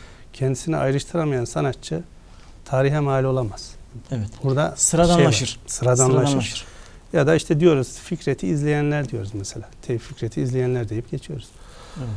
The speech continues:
Speaker 1: Böylesine bir sanatsal kaygı olduğu kesin. Bir de hani çok farklı alanları, kaynakları tarayan, e, kişilerin, yazarların ister istemez kendilerini farklılaştırdıkları da bir, e,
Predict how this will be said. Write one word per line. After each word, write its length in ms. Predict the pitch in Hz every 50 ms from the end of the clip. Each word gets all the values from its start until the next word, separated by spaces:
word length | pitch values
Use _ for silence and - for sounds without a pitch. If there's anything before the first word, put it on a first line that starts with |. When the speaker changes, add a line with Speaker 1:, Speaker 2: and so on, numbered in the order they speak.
| - - - - - - - -
Speaker 1:
Böylesine 600 | 143 170 190 196 180 180 - 170 151 156 156 151 151
bir 280 | 165 160 156 - 139
sanatsal 520 | 135 - - 139 139 143 135 - - 165 160
kaygı 360 | - - - 135 135 131 175
olduğu 320 | 165 143 127 117 117 113
kesin. 360 | 107 - 123 117 - 214 196 - - - - - - - - - - -
Bir 120 | - 170 170
de 60 | 180
hani 320 | 151 151 160 160 160 151 -
çok 180 | - - 202 -
farklı 580 | - - - 143 139 131 - - 170 190 190 170
alanları, 440 | 147 139 131 131 131 127 123 131 143
kaynakları 580 | - - 131 123 127 123 - - 135 131 143
tarayan, 380 | - - 135 123 127 123 120 117
e, 40 | 131 - - - 139 123 120 117 -
kişilerin, 560 | - - 147 - - 151 139 131 120 127 175 - - - - - - -
yazarların 520 | 123 117 127 127 123 120 117 117 156 196 - - - - - - - - - -
ister 240 | - - - 185 180
istemez 380 | 160 - - 143 135 123 -
kendilerini 400 | - - 139 135 131 131 131 131
farklılaştırdıkları 1120 | 135 - 131 123 - - 135 127 127 123 - - - 135 123 127 - - 135 123 123 127 120
da 120 | 117 107 107
bir, 120 | 110
e, 20 | 107